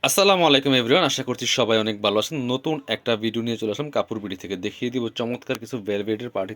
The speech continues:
থ্রি পিসগুলো। সম্পূর্ণ স্টোন ওয়ার্ক করা আছে এই থ্রি পিসগুলোর মধ্যে, ভেলভেটের। চলুন এই ড্রেসগুলো আমরা দেখিয়ে দেবো, প্রাইসটা বলে দেবো। একদমই অফার প্রাইসে কিন্তু এই ড্রেসগুলো আপনারা পেয়ে যাবেন। মার্কেট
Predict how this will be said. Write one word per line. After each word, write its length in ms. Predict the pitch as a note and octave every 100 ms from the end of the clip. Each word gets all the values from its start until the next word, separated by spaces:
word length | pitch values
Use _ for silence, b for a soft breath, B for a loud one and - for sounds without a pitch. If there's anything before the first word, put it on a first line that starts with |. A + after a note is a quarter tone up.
| -
থ্রি 100 | G2+
পিসগুলো। 320 | G2 - E2+ - B B -
সম্পূর্ণ 280 | C3 B2+ D3 C#3
স্টোন 240 | - C#3
ওয়ার্ক 200 | C3 C3+
করা 180 | - C3+ C3+
আছে 100 | D3+
এই 60 |
থ্রি 140 | C#3 B2
পিসগুলোর 320 | B2+ B2 C3
মধ্যে, 160 | C#3 C3
ভেলভেটের। 420 | A2 A2 A#2+ C#3 A#3 B B -
চলুন 160 | C3+
এই 80 | B2+
ড্রেসগুলো 400 | A2+ B2 A#2+ C3+
আমরা 180 | C3+ C#3
দেখিয়ে 280 | B2+ A#2+ C#3
দেবো, 120 | C#3+
প্রাইসটা 320 | C#3 B2 - B2
বলে 200 | C3 C3+
দেবো। 200 | C3+ E3
একদমই 500 | - B2 A#2+ C#3+ D3 A#2
অফার 180 | - B2
প্রাইসে 220 | C3 B2 B2+
কিন্তু 220 | B2 B2
এই 60 | C3+ G#2
ড্রেসগুলো 360 | A2 G#2+ A2+ A2
আপনারা 240 | - G#2+ G#2+
পেয়ে 140 | C3+ A#2
যাবেন। 160 | F2+ F2 B B -
মার্কেট 520 | G#2+ A2 - C#3+ C#3